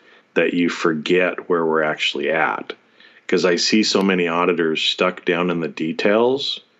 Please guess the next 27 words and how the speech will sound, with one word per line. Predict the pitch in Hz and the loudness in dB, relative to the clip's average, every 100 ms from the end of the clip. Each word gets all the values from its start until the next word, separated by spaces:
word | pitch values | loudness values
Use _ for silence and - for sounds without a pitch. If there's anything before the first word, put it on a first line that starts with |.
| _ _ - | _ _ -4
And | 98 - | -2 2
so | 113 101 | 2 2
for | 104 | 0
somebody | 90 117 123 120 113 | 0 0 2 2 2
who's | 98 87 | 0 -4
standing | - 95 92 87 80 | -4 -4 -2 -4 -4
back, | 85 80 - - | -4 -6 -8 -6
and | 90 | -2
this | 92 90 | -2 0
is | 98 | 0
what | 95 85 | 0 2
happens | 87 87 85 80 - | 0 0 0 -2 -2
most | 87 87 - | -2 0 0
of | |
the | 82 | -2
time | - 80 80 | 0 0 0
with | 80 | 0
executives, | - - 131 - - - - - - - - - | 0 0 0 0 -2 -2 -8 -12 -20 -20 -20 -4
they're | - 123 - | 0 2 0
standing | - 76 123 104 87 | 0 2 2 2 2
back | 95 110 90 | 0 0 -2
and | 85 | 0
looking | 98 110 95 | 0 0 0
at | 87 | -2
the | - | 0
bigger | 87 78 | 0 0
picture. | 78 92 92 - 65 | -2 -4 -2 -4 -4